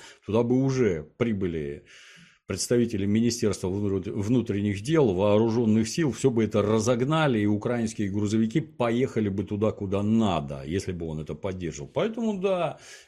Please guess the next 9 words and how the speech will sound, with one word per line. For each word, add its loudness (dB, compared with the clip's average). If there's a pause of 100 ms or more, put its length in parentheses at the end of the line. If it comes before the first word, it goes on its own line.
здесь -2
похвалил, 0 (320)
а -4
тут, -2
извините, -4
пацаны, -6
это -6
для -4
Польши -6